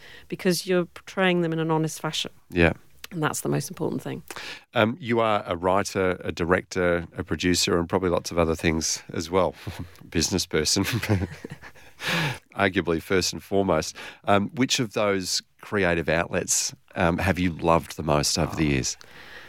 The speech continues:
Speaker 1: Oh, I, I do actually. I mean, it's a cliche, but I do love it all. I, I, um, I do like the directing, I have
Speaker 2: Yeah.
Speaker 1: to say. I, I, I mean, I, I am, you know, a principal in a company, and, and that's wonderful, and, and I do enjoy that. But when I get a, a chance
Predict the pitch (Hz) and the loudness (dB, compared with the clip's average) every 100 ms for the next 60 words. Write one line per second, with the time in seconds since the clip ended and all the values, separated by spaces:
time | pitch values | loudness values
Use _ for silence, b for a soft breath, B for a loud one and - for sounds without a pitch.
0 | B B B B B - 156 151 180 208 | B B B B B -10 -2 2 2 0
1 | - 214 202 302 247 - - 151 160 151 | 0 2 2 2 2 2 0 2 2 -2
2 | 139 - 151 - 190 180 226 170 156 175 | -8 -6 -4 0 -2 0 2 2 0 0
3 | 165 160 - - - - - 190 185 185 | 2 2 2 0 -4 -8 -4 0 2 2
4 | 190 - _ - 196 - 208 160 - 143 | -2 -10 _ -4 -2 0 2 2 2 -4
5 | 139 120 - 131 135 139 92 69 - 131 | -4 -4 -4 -8 -8 -4 2 2 2 0
6 | 131 151 - 147 - - - 165 160 147 | 2 0 0 0 -2 -6 -6 -2 0 2
7 | 147 147 - 160 156 160 151 147 - - | 0 -2 -8 -4 0 2 2 -2 -12 -4
8 | 147 135 139 156 - - - B B B | 0 0 -2 -4 -16 -20 -20 B B B
9 | - 214 185 170 160 160 220 208 175 156 | 0 2 2 0 0 2 2 2 2 0
10 | 151 151 151 151 165 156 156 - - 165 | 4 4 2 0 -2 0 0 0 0 2
11 | 160 - 151 147 147 - 151 147 147 160 | 2 0 0 2 0 -2 -2 -2 0 0
12 | 156 151 151 143 147 - 160 170 165 156 | 2 0 -2 0 0 0 0 2 0 0
13 | 156 151 - - - 156 - 143 139 139 | 0 0 -4 -8 -10 -8 -2 0 0 -2
14 | - | -6